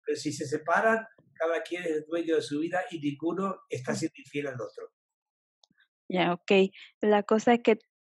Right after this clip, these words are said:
Speaker 2: eh, él no aguantó, se fue a buscarnos y, y, o sea, por, por, por el bienestar de mis hijos, volvimos.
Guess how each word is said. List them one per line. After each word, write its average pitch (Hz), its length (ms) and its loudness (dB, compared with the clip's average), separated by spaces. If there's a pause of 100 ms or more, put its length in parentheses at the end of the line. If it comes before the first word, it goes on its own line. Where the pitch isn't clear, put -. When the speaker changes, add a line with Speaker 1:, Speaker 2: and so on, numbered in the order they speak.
(680)
Speaker 2:
eh, 190 1080 4
él 202 260 2
no 220 80 0
aguantó, 220 720 4
se 226 140 -2
fue 202 180 2
a 202 40 6
buscarnos 214 1040 2
y, 190 300 0 (360)
y, 185 1160 2 (360)
o 190 100 -2
sea, 202 160 6
por, 208 180 2 (320)
por, 190 1040 4
por 196 160 6
el 196 120 6
bienestar 196 540 4
de 247 120 4
mis 226 220 0
hijos, 220 400 6
volvimos. 196 840 4